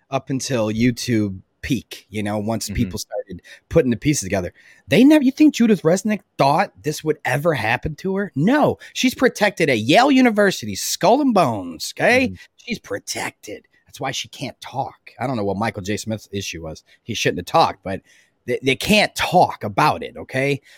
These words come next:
Speaker 1: So she's protected. She never thought it was gonna happen. That's why you see this last five, six years of the awakening that's been happening. You see her hair go from black to white.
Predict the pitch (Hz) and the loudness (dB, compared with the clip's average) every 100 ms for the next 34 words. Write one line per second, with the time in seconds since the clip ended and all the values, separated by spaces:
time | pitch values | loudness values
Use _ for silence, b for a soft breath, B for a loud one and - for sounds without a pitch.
0 | b b - 165 135 - 226 - 170 202 | b b 2 4 4 2 -2 -4 -4 -2
1 | 214 127 - 254 294 330 220 185 151 143 | -2 -4 0 2 4 4 2 2 2 0
2 | 139 131 151 226 220 175 - 233 160 127 | -2 0 -2 0 0 0 -2 -2 -2 0
3 | 170 180 - 160 170 - 156 - 151 127 | 2 2 2 0 0 -2 -6 -2 2 2
4 | 98 - B B B B 113 120 127 120 | 0 -4 B B B B 0 2 2 4
5 | 196 208 110 110 110 120 117 165 196 92 | 2 2 -4 -4 -4 -4 -2 -2 -2 -6
6 | 85 85 _ _ _ - 170 - 185 139 | -10 -12 _ _ _ -8 -6 -2 0 0
7 | 120 98 143 147 117 113 107 92 110 131 | 0 -2 0 2 0 0 -4 -4 -2 -2
8 | - 101 95 123 92 | -4 -8 -4 -2 -2